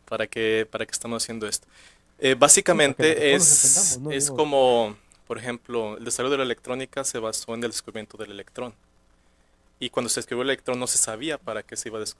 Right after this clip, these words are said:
Speaker 1: para qué se iba a usar, usar esa, esa partícula. Eh, ahora todos usamos electrónica y todos usamos los avances, avances tecnológicos.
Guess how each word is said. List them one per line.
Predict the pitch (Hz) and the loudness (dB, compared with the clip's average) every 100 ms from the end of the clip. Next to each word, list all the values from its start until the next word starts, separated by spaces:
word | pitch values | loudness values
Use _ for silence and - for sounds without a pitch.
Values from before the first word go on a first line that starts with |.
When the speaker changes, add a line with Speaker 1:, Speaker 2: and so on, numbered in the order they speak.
| - | -14
Speaker 1:
para | 107 107 | -12 -10
qué | 117 | -10
se | - | -10
iba | 110 | -12
a | |
usar, | - 110 120 | -14 -16 -18
usar | - 120 110 | -18 -14 -14
esa, | - 104 107 | -14 -16 -16
esa | - 110 | -18 -20
partícula. | 104 _ - _ _ _ _ _ _ _ _ - | -20 _ -20 _ _ _ _ _ _ _ _ -18
Eh, | 101 101 101 104 - | -12 -10 -8 -8 -6
ahora | 110 120 | -4 -4
todos | - 123 127 123 | -2 0 0 -2
usamos | 113 - 113 - | -6 -10 -10 -8
electrónica | 113 - 123 123 127 131 | -10 -8 -6 -6 -6 -10
y | |
todos | - 113 | -8 -12
usamos | - 113 117 - | -10 -10 -10 -12
los | 113 - | -12 -10
avances, | 110 107 - 110 - | -10 -10 -12 -10 -8
avances | 113 107 113 | -8 -10 -10
tecnológicos. | - 104 107 117 _ _ - | -14 -16 -14 -14 _ _ -18